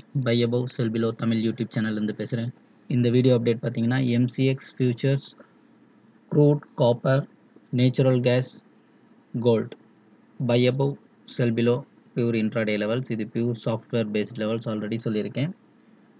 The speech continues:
So, க்ரூடு இன்னைக்கு தேர்ட்டீன்த் February, க்ரூட் Buy Above த்ரீ செவன் ஜீரோ ஃபைவ், Sell Below த்ரீ சிக்ஸ் ஒன் எயிட். க்ரூட் மூணாயிரத்தி எழுநூத்தி அஞ்சுக்கு மேல வாங்கலாம்,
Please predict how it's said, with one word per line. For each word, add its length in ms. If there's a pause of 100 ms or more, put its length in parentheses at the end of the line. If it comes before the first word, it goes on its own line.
(100)
So, 120 (440)
க்ரூடு 320 (100)
இன்னைக்கு 380 (760)
தேர்ட்டீன்த் 560
February, 420 (140)
க்ரூட் 380
Buy 100 (120)
Above 220 (380)
த்ரீ 160 (200)
செவன் 280 (680)
ஜீரோ 300 (120)
ஃபைவ், 200 (500)
Sell 340
Below 160 (100)
த்ரீ 140 (100)
சிக்ஸ் 260 (220)
ஒன் 100 (120)
எயிட். 200 (680)
க்ரூட் 340 (120)
மூணாயிரத்தி 520
எழுநூத்தி 380
அஞ்சுக்கு 360
மேல 220
வாங்கலாம், 380